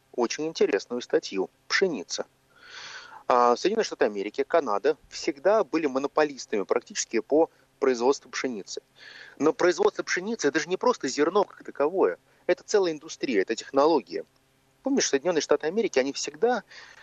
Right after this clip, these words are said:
а, делали, а, крупнейшие синктенки, которые занимались гибридизацией и изменениями сортов пшеницы. Они добились того, чтобы искусственно изменённая, генно модифицированная пшеница давала гораздо больший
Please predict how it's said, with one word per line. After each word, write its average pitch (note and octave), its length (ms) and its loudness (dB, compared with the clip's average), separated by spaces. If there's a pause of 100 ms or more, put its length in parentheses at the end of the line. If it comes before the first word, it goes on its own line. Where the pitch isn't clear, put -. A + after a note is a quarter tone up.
(220)
а, B2 440 6
делали, C#3 520 0 (140)
а, A2 160 0
крупнейшие D3 640 -2
синктенки, D#3+ 640 -2
которые C3+ 320 0
занимались C#3+ 640 -2 (380)
гибридизацией C#3+ 960 2
и C#3+ 220 0
изменениями C3+ 720 0
сортов - 480 0
пшеницы. - 560 -4 (760)
Они C#3+ 240 2
добились D#3+ 520 -2
того, G3 300 2
чтобы C3+ 400 0 (300)
искусственно C3 600 -2
изменённая, A2+ 640 0
генно A#2+ 400 0
модифицированная G#2+ 880 0
пшеница F#3 480 -4
давала B2 340 4
гораздо B2+ 420 2
больший A#2+ 500 -2